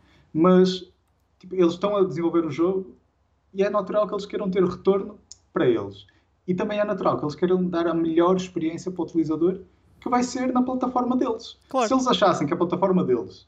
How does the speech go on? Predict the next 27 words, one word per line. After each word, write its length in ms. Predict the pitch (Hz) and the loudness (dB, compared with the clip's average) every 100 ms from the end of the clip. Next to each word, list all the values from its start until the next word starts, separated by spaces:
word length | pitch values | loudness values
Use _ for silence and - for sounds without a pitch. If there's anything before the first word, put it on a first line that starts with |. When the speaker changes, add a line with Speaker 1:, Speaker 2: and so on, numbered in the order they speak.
| _ | _
Speaker 1:
não 300 | 143 160 196 | -2 0 2
era 220 | 160 139 - | 2 0 -2
o 160 | - | -6
melhor 240 | 127 131 139 | -4 0 0
sítio 240 | - 127 | -2 -8
para 100 | - 120 | -8 -6
terem 240 | 117 117 - | -6 -6 -12
a 40 | - | -16
experiência, 480 | - 120 135 - - - | -10 -8 -8 -10 -18 -2
eles 340 | 190 190 - _ - | 0 0 -8 _ -2
iam 140 | 190 | 0
estar 160 | 202 202 | 2 2
a 40 | |
focar 220 | 185 196 185 | 2 0 0
na 100 | 185 | 2
plataforma, 560 | 175 170 147 135 113 | 0 -2 -4 -6 -4
não 140 | 120 135 | -2 -2
nos 140 | 120 | 0
jogos. 360 | 120 98 87 - _ _ - | -2 -4 -10 -20 _ _ -14
Ok? 240 | 90 - - - - - | -10 -10 -12 -18 -10 0
Eles, 180 | 131 - | 0 4
como 220 | 180 180 | 6 8
já 120 | 165 | 6
sabem 320 | - 139 127 123 | 4 4 2 0
que 80 | |
a 20 | 139 | -2
plataforma 680 | 131 135 123 117 - - | -2 -2 -2 -2 -2 -8